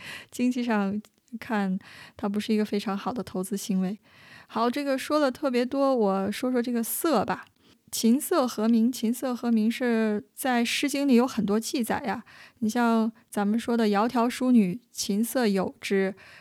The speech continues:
还有《小雅·鹿鸣》里面“我有嘉宾，朋瑟古琴”，就这个琴和瑟基本上都是放在一起来说的。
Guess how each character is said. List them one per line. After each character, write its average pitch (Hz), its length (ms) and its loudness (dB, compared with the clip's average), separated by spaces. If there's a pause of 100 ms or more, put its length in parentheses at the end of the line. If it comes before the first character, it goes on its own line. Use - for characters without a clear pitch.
(140)
还 196 200 -4
有 202 420 0
《小 208 260 0
雅· 196 380 0
鹿 233 140 4
鸣》 208 180 4
里 208 140 4
面 190 280 0
“我 208 120 2
有 214 180 2
嘉 220 320 0
宾， 214 360 2 (460)
朋 202 260 2
瑟 233 460 2
古 185 240 -2
琴”， 208 560 -2 (160)
就 277 160 -8
这 320 100 -4
个 262 240 0
琴 247 400 -4
和 339 160 0
瑟 320 280 -2
基 254 180 -4
本 240 260 2
上 233 380 2
都 262 240 0
是 277 240 -6
放 254 240 2
在 240 240 0
一 277 160 -2
起 - 240 -4
来 190 240 2
说 269 340 2
的。 - 140 4